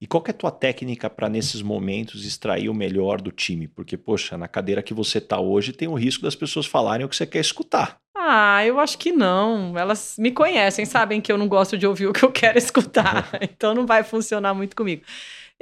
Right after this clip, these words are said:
Speaker 2: E meu time também não é muito assim, de falar o que eu quero escutar. Acho que é meio a escolha das pessoas, são, são bem sêniores. E, e eu acho que é da liberdade. Eles
Speaker 1: Uhum.
Speaker 2: têm liberdade total, assim. A gente é muito transparente mesmo.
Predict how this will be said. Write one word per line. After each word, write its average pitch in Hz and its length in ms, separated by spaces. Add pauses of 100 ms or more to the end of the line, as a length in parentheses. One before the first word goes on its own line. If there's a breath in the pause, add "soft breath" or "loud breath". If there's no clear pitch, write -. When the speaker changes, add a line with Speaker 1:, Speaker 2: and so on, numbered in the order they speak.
Speaker 2:
E 233 120
meu 247 180
time 277 220
também 254 260
não 247 140
é 247 80
muito 240 260
assim, 185 380
de 180 120
falar 175 380
o 170 80
que 175 100
eu 180 80
quero 170 240
escutar. 165 480
Acho 160 140
que - 80
é 226 60
meio 240 200
a 240 60
escolha 208 380
das 196 160
pessoas, 175 540
são, 165 380
são 175 240
bem 180 200
sêniores. 190 640 (200)
E, - 360
e 202 100
eu 208 80
acho 233 140
que 294 80
é - 20
da 294 100
liberdade. 214 680
Eles 156 180
Speaker 1:
Uhum. 170 100
Speaker 2:
têm 330 100
liberdade 208 1040 (140)
total, 185 500
assim. 165 400
A 170 60
gente 156 200
é 185 40
muito 208 400
transparente 185 680
mesmo. 185 720